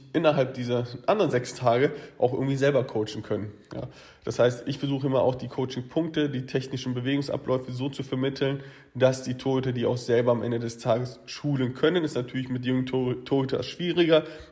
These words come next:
als mit, äh, älteren Torhütern. Also, wichtig ist aber in der Ausbildung,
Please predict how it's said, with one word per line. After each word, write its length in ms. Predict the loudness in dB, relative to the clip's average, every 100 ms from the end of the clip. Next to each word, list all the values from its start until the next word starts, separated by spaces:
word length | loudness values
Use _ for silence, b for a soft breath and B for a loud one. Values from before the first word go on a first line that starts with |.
| B
als 300 | 2 2 2
mit, 240 | -2 0
äh, 240 | 2 2 2
älteren 340 | 0 0 -4
Torhütern. 460 | -4 -6 -6 -8 -12 -14 _ _ _ _ _ _ _ _ -20 0
Also, 280 | 4 4 2 B B B -4
wichtig 280 | -2 0 2
ist 100 | 6
aber 240 | 6 4
in 80 | 4
der 100 | 4
Ausbildung, 520 | 4 2 2 2